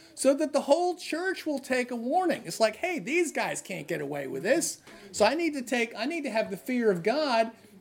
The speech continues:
and make sure I don't do it either." And so the oth-, all the other elders also are gonna say, "Whoa, I don't want <laughs> that to happen to me either." This is, this is a good medicine for the church. So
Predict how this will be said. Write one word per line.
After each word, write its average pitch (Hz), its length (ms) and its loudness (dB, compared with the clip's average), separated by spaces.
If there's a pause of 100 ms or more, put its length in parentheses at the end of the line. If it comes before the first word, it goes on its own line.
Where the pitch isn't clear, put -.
and 202 140 2
make 247 180 2
sure 240 220 0
I 185 160 2
don't 202 240 2
do 208 160 4
it 254 80 4
either." 294 140 -2
And 180 100 0
so 220 160 4
the 220 100 4
oth-, 240 140 2
all 240 180 4
the 214 140 4
other 330 180 4
elders 160 400 2
also 214 400 0
are 170 40 -6
gonna 160 140 -8
say, 160 200 -4
"Whoa, 220 200 0
I 151 100 -2
don't 185 120 -2
want 185 180 2 (120)
<laughs> - 100 -20
that 196 200 4
to 185 100 4
happen 175 300 0
to 160 60 -6
me 165 160 -2
either." 240 300 0
This 247 220 0
is, 214 180 4 (360)
this 254 180 6
is 208 160 4
a 185 60 8
good 214 440 0
medicine 240 560 0 (460)
for 175 80 4
the 175 120 2
church. - 480 -2
So 185 300 4